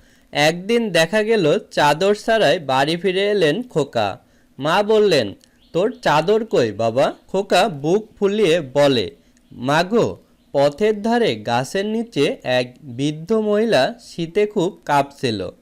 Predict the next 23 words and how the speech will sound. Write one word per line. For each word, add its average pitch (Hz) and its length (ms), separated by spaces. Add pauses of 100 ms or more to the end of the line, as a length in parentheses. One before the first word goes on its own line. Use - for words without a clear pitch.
(480)
আমি 151 300
তার 226 260
গায়ে 202 420
চাদরটি 156 640 (100)
জড়িয়ে 165 460
দিয়ে 202 360
এসেছি।" 120 580 (680)
মা 160 360 (200)
অবাক 180 300
হয়ে 196 260
ছেলের 175 440
দিকে 214 300
তাকিয়ে 160 500
থাকেন, 113 500 (280)
ভাবেন, 143 520 (360)
গরিব 170 460
মানুষের 190 540
জন্য 208 560
ছেলেটির 165 600
এত 185 280
দরদ, 127 480 (500)
ও 165 140
নিশ্চয় 233 500